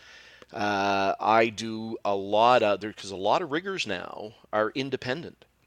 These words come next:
There's a lot of independent guys out there now, and I think I'm the only guy in Canada that will actually insure an independent rigger. But if I've got, if I've got his resume and he's worked for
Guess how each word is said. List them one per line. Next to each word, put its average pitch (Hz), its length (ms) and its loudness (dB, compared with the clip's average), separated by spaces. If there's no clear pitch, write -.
There's 107 180 -8
a 110 40 -8
lot 120 240 2
of 139 80 2
independent 147 420 -6
guys 107 260 0
out 98 140 -8
there 90 160 -12
now, 87 280 -8
and 104 400 -4
I 120 60 2
think 202 240 -2
I'm 127 140 0
the 117 100 -4
only 139 240 -2
guy 123 220 2
in 113 80 -4
Canada 104 580 -6
that 107 180 0
will 107 160 2
actually 113 460 2
insure 110 400 -4
an 104 80 -4
independent 107 520 -8
rigger. 101 280 -6
But 113 160 4
if 107 140 0
I've 143 220 8
got, 131 320 8
if 107 160 -6
I've 135 260 6
got 135 200 8
his 123 280 -2
resume 104 680 2
and 104 120 -2
he's 107 280 -8
worked 120 260 -2
for 104 380 -4